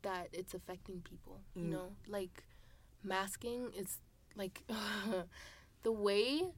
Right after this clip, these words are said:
Speaker 1: that people don't know, <laughs> you know?
Speaker 2: Yeah.
Speaker 1: 'Cause, like, on the surface, you look like everything's fine, you're put together. Who's gonna know that your room looks like a mess, you haven't cleaned it in the past, like,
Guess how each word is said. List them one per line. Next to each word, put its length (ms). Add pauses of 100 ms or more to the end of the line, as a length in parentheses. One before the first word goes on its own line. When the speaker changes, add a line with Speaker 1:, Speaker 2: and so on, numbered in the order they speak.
(300)
Speaker 1:
that 260
people 380
don't 460
know, 300 (260)
<laughs> 340
you 100
know? 300 (440)
Speaker 2:
Yeah. 260
Speaker 1:
'Cause, 180
like, 380
on 180
the 100
surface, 680
you 120 (180)
look 340
like 240
everything's 480
fine, 360
you're 120
put 240
together. 580 (1160)
Who's 260
gonna 300
know 360
that 160
your 160
room 300
looks 180
like 140
a 40
mess, 320
you 100
haven't 260
cleaned 320
it 100
in 100
the 100
past, 340
like, 200